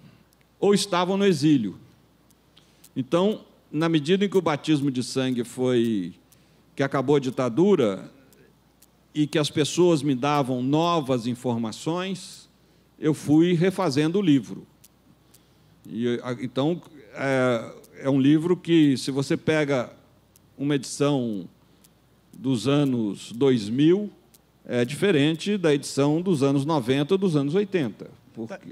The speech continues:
Speaker 2: eu te fiz essa pergunta
Speaker 1: Hum.
Speaker 2: porque eu queria saber se você é do time dos escritores que, uma vez o livro escrito, pertence a si mesmo e vai embora e fica. Ou se você é um escritor,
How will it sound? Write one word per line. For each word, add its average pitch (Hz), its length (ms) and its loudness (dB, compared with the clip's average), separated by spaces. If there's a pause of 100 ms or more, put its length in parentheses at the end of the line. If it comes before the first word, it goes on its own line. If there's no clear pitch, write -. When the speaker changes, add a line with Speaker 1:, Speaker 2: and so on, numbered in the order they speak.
Speaker 2:
eu 175 100 -10
te - 100 -16
fiz 226 220 -6
essa 151 240 -6
pergunta 120 480 -10
Speaker 1:
Hum. 120 160 -8
Speaker 2:
porque 113 140 -6
eu 135 60 -8
queria 151 260 -8
saber 127 340 -10
se 139 160 -14
você 131 520 -10
é 139 120 -8
do 117 320 -14
time 160 340 -8
dos 101 220 -14
escritores 110 800 -14 (1000)
que, - 120 -14
uma 190 160 -6
vez 151 240 -8
o 151 40 -6
livro 127 240 -6
escrito, 185 680 -6 (1600)
pertence 147 400 -10
a 147 40 -12
si - 140 -12
mesmo 143 340 -6
e 135 60 -8
vai 131 140 -6
embora 143 280 -6
e 139 60 -6
fica. - 380 -16 (400)
Ou 165 120 -8
se 180 160 -8
você 180 320 -8
é 185 40 -6
um 190 100 -8
escritor, 156 600 -10